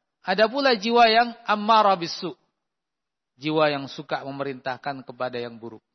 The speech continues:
Kalau keduanya itu gabung, maka celakalah manusia. Karena itu dua-duanya harus dihadapi. Syaitan dihadapi dengan melawan upaya-upayanya.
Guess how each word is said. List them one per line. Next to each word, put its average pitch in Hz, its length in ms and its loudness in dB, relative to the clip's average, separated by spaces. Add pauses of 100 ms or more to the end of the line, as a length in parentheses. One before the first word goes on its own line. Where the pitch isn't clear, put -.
(160)
Kalau 254 360 2
keduanya 208 520 2
itu 175 320 -6 (480)
gabung, 160 640 0 (920)
maka 151 360 -8
celakalah 127 560 -6
manusia. 113 480 -16 (1700)
Karena 156 320 2
itu 196 240 -2
dua-duanya 190 560 4
harus 196 320 2
dihadapi. 180 640 -2 (400)
Syaitan 175 480 0
dihadapi 170 480 0
dengan 160 240 -6
melawan 185 480 2
upaya-upayanya. 160 960 -2